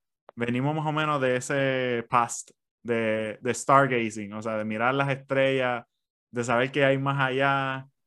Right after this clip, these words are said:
este, y a mí, por lo menos, también me das como esas vibras de superhéroe. So,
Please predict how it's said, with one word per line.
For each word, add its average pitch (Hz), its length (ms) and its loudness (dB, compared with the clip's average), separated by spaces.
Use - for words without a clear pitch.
este, 110 960 -4
y 135 320 2
a 123 120 2
mí, 175 420 -4
por 131 140 0
lo 127 100 2
menos, 156 340 -2
también 127 280 -4
me 143 120 -2
das 151 180 -2
como 131 260 -4
esas 135 220 -4
vibras 139 460 0
de 123 120 -2
superhéroe. 113 720 -2
So, 110 640 -2